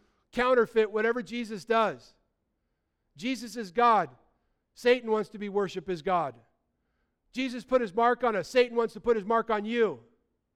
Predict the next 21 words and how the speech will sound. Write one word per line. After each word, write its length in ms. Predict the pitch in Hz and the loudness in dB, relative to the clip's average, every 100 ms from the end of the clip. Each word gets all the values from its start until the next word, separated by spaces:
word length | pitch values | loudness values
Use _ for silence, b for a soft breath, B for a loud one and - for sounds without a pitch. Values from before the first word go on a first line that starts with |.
| _ _ | _ _
What's 220 | 233 233 | -2 0
that 200 | 247 226 | 2 0
mark? 340 | 214 233 170 - _ _ _ _ _ _ _ _ | 2 0 0 -6 _ _ _ _ _ _ _ _
Six 320 | - 240 240 | -6 -6 -6
six 260 | - 254 254 | -4 -6 -6
six, 340 | - 285 247 | -4 -2 -2
the 120 | - 208 | -6 -2
mark 240 | 233 233 | -2 -2
of 80 | 247 | -4
the 60 | 240 | -6
beast. 380 | 285 240 - _ _ _ _ _ _ | -6 -6 -10 _ _ _ _ _ _
Well, 140 | 190 202 | -2 4
where's 240 | 262 233 | 4 6
that 180 | 269 269 | 4 4
in 60 | 233 | 2
the 80 | |
Bible? 360 | 214 196 175 170 | 0 2 2 -2
Well, 120 | 196 | -2
just 240 | 202 254 247 | -6 -10 -8
remember 340 | 247 240 226 | -2 2 4
this. 420 | 226 196 117 - | 2 0 -6 -20